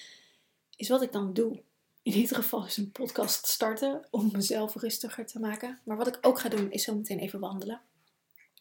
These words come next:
Dat helpt me ook altijd om gewoon echt even naar buiten te gaan. Ik woon nu midden op de,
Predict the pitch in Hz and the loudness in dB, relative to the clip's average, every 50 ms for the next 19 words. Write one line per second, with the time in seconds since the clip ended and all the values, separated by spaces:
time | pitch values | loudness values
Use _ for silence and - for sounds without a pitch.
0 | _ - - - _ - - - - - 214 202 208 220 196 196 202 202 196 - | _ -20 -20 -18 _ -18 -16 -12 -6 -4 -4 -2 -2 -2 -4 -2 -2 -4 -6 -6
1 | - - 294 - - 196 185 202 196 - - - - - 339 240 - 359 - - | -10 -10 -10 -8 -8 -8 -8 -8 -10 -14 -16 -12 -8 -4 -4 -4 -4 -4 -2 2
2 | 240 240 240 - - - - 233 233 226 226 - 214 208 214 214 - - - - | 2 2 2 0 -6 -4 -2 0 0 0 0 -2 -4 -4 -4 -6 -12 -18 -20 -20
3 | - - - 233 196 202 247 233 233 247 247 240 - - 226 - - 214 196 196 | -14 -8 -6 -4 2 6 8 8 8 8 6 2 -4 -4 -4 -4 -4 -4 -2 -4
4 | 202 208 220 - _ - - - - - _ _ _ _ - - - - - - | -4 -4 -6 -10 _ -20 -20 -20 -20 -20 _ _ _ _ -18 -12 -10 -10 -8 -6
5 | - - - 208 214 196 - 202 208 202 - - - - - - 214 208 208 202 | -6 -4 -4 -2 -4 -2 -2 -2 -2 -2 -4 -8 -10 -12 -12 -12 -12 -12 -12 -14
6 | 202 | -14